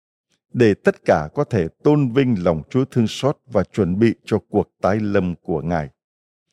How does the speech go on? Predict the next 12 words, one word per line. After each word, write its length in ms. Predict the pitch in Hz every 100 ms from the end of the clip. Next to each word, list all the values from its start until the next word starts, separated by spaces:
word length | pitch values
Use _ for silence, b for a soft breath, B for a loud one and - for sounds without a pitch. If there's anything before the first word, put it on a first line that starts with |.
| _ _ -
Mời 180 | 92 95
anh 100 | 98
chị 160 | -
em 100 | 107
và 140 | 87 85
các 280 | - 110 104
bạn 200 | 90 -
mở 400 | 98 90 80 87 - _ _ _
sách 280 | - 143 - _
Kinh 180 | 131 110
nguyện 180 | 107 101
Lòng 320 | 90 87 76